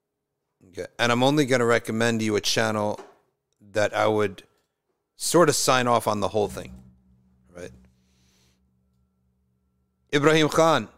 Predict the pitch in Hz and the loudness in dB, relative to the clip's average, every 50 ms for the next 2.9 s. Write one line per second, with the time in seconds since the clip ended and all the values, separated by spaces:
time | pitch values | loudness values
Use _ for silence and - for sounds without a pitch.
0 | _ _ _ _ - 113 123 143 156 160 160 156 151 147 147 143 139 139 151 165 | _ _ _ _ -8 0 4 4 6 6 6 4 4 2 2 2 2 4 4 4
1 | 160 - - - - - - _ _ _ _ _ _ _ _ _ _ - 120 113 | 2 0 -4 -8 -10 -16 -20 _ _ _ _ _ _ _ _ _ _ -6 -4 -2
2 | 120 120 139 135 - - 127 135 131 123 - 143 151 165 - - - - | 0 2 2 0 0 -2 -2 -2 -2 0 2 0 0 0 -2 -10 -20 -20